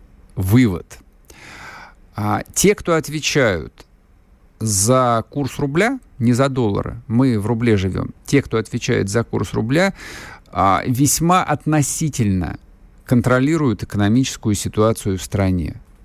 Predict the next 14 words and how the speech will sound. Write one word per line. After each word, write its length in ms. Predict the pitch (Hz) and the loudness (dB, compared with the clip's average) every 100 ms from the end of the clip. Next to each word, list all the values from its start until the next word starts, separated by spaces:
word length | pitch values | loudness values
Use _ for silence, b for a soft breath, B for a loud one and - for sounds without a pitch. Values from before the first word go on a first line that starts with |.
| - - B B B B _ - | -20 -20 B B B B _ -2
Это 240 | 147 147 | -2 2
называется 880 | 165 147 175 180 170 - 170 165 143 - | 0 2 2 2 2 0 0 0 0 -6
и 240 | 160 165 160 | -4 -2 0
рыбку 360 | 156 196 226 - | 0 0 -4 -8
съесть, 520 | - 131 113 87 - | -2 2 4 2 0
и 120 | 139 | 0
на 160 | 165 190 | 2 2
люстре 400 | 175 123 - 92 | 2 0 -2 -6
покачаться. 840 | 90 107 101 - 82 69 - - - | -4 -2 -2 -2 -4 -4 -6 -8 -6
И 100 | - | -2
чтобы, 640 | - - 170 175 147 165 | 0 0 2 2 2 2
э, 640 | 160 156 151 147 139 107 - - - - 50 50 50 98 127 - - | 4 4 4 2 2 0 -2 -8 -12 -12 -14 -16 -12 -8 -8 -8 -8
крупнейшим 600 | - 156 170 180 - 156 | 0 2 2 2 2 2
экспортерам 840 | 151 - 170 165 214 240 202 98 | 0 0 0 0 -2 0 2 0